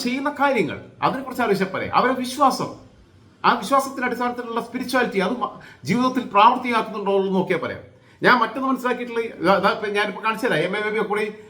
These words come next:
അരവിന്ദ് കെജ്രിവാളിന്റെ അടുത്ത് പോയതാ. ഇതാ ഫോട്ടോ നല്ലോണം കണ്ടോളൂ. എം എ ബേബിയും വൃന്ദാക്കാരായിട്ടും അരവിന്ദ് കെജ്രിവാളും ഒക്കെ കൂടി നിൽക്കുക. അടുത്ത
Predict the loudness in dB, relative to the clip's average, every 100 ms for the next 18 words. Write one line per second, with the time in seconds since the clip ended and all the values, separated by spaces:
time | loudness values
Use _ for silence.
0 | 2 4 4 2 0 4 2 2 -2 0
1 | 2 4 2 -2 -14 -20 _ _ _ _
2 | -2 -2 -2 -12 -20 _ _ _ _ _
3 | -2 0 2 2 2 2 4 4 4 0
4 | -2 -8 -12 -20 _ _ _ _ _ _
5 | -8 -2 0 2 2 2 0 2 2 6
6 | 4 4 2 2 0 -4 -4 0 2 2
7 | 2 0 -6 -4 -4 -2 -2 -2 -6 -20
8 | _ _ _ _ -20 _ -2 0